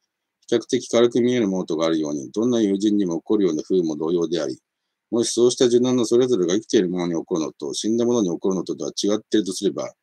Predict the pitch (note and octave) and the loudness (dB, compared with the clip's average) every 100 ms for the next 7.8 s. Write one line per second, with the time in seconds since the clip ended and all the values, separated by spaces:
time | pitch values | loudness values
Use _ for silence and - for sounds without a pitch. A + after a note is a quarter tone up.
0 | _ _ _ _ - - A#2+ F2+ A#2 A2 | _ _ _ _ -8 -2 0 0 0 2
1 | B2 B2 A2+ A2 C3+ G#2+ F2 D#2+ F#2+ G2 | 4 6 4 2 2 0 0 -4 -4 -2
2 | G#2+ G2 F#2+ G2 - - G2 G2 D#2+ D2 | -2 -2 -2 -4 -4 -2 0 0 -2 -4
3 | E2 A2+ A#2 G2+ B2 A2 A#2 E2 D#2+ F2 | -2 0 0 0 0 0 0 -2 -2 -4
4 | C#2+ - C2+ - _ _ _ _ F2+ F2+ | -4 -8 -10 -12 _ _ _ _ -6 -4
5 | - A#2+ A#2 A2 A2+ A2+ F#2 F#2+ F#2 G2 | -2 0 2 2 2 2 2 0 0 0
6 | G2+ F#2+ E2+ F#2 F#2+ F#2+ E2+ - D#2+ - | 0 -2 -2 -4 -2 -4 -4 -6 -6 -4
7 | F2 F#2 G2 E2+ E2 D2+ D2+ - | -2 0 0 -2 -4 -4 -4 -8